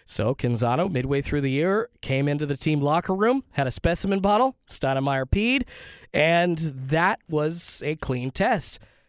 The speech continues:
So that, in a lot of Blazers fans' minds, kind of vindicated him at the time as far as the whole issues with pot that he had had. You heard Peter Sampson mentioning his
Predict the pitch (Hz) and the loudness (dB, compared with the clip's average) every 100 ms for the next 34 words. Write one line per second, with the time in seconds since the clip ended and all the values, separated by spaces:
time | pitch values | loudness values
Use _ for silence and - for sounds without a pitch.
0 | _ - 160 151 156 _ - 160 208 202 | _ -2 2 4 2 _ -6 0 2 2
1 | 196 _ 180 165 156 180 196 170 156 175 | 0 _ 0 2 2 2 2 2 2 2
2 | 165 156 180 165 139 143 165 180 151 151 | 2 0 2 0 0 0 2 2 0 -2
3 | 147 - 156 143 127 180 175 - 147 135 | -4 -2 0 0 0 -2 -2 -2 -4 -2
4 | 135 139 135 135 147 135 131 - - - | -2 -2 -4 -4 -2 -2 -4 -10 -20 -16
5 | - 127 - 139 135 135 - 127 127 127 | -4 -4 0 0 2 0 -2 -2 -2 -2
6 | 127 123 107 131 127 127 135 - 123 120 | -4 -4 -2 0 0 -2 -6 -6 -6 -4
7 | 117 117 - _ _ - 226 190 - 127 | -6 -8 -10 _ _ 0 2 2 2 -2
8 | 127 113 92 110 82 - _ _ _ _ | -2 -4 -4 -6 -8 -14 _ _ _ _
9 | _ _ - 185 190 190 - 185 180 180 | _ _ 0 0 2 0 2 2 2 0
10 | 160 170 175 165 147 175 156 | 0 0 0 -2 0 -2 -2